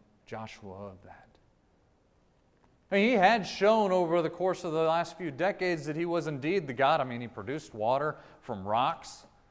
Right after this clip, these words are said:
One day they wake up and there's food all over the ground. God had done miraculous things. They walked across the river without get-, without drowning, yet they saw the Egyptians drown. God had been there by a pillar and by a fire.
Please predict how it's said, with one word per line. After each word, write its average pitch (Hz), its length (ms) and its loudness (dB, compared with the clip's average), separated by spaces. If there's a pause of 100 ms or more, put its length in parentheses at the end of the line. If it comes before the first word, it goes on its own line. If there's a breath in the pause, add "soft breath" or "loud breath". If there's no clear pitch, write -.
(540)
One 156 260 2
day 156 160 6
they 156 160 6
wake 139 280 4
up 151 300 6
and 139 120 -2
there's 117 200 -6
food 165 320 2
all 165 180 8
over 170 220 2
the 156 80 2
ground. 151 540 2 (420 soft breath)
God 190 220 12
had 180 120 4
done 196 220 8
miraculous 196 720 4
things. 220 400 0
They 131 120 0
walked 156 340 8
across 175 400 4
the 156 60 0
river 190 340 6
without 160 440 6
get-, 175 220 0
without 151 340 4
drowning, 180 520 2 (420 soft breath)
yet 156 160 4
they 151 80 2
saw 190 260 6
the 175 120 6
Egyptians 170 460 0
drown. 202 180 2 (240 loud breath)
God 220 340 8
had 196 300 0
been 269 280 6
there 160 300 4 (160 loud breath)
by 180 160 12
a 151 60 8
pillar 262 500 8 (160 loud breath)
and 220 140 4
by 233 180 12
a 226 60 10
fire. 247 500 6